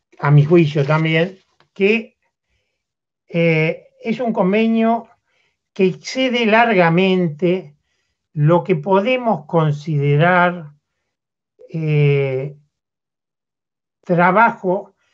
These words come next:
en sen-, pri-, eh, trabajo en sentido, eh, formal,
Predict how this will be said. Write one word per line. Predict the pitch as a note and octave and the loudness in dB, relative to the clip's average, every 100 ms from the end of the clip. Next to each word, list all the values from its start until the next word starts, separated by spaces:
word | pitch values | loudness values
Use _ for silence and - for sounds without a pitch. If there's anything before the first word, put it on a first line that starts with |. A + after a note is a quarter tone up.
| _ _ _ | _ _ _
en | - F3 E3 | -6 -2 -2
sen-, | D3 - E3 E3 - | -4 -4 -4 -4 -6
pri-, | - E3+ E3+ | -6 -6 -4
eh, | D#3+ | -6
trabajo | D3 D#3 E3+ F#3 | -6 -2 -2 0
en | F#3+ | -2
sentido, | D#3+ D3 D3 F3 E3+ F#3 - _ _ _ _ _ _ _ | 0 -2 0 2 2 2 -2 _ _ _ _ _ _ _
eh, | D#3+ C#3+ C3 C3 | -2 0 0 -4
formal, | C#3+ D#3+ D3+ D3 D#3+ F3 F#3 - | 0 2 4 4 4 2 0 -6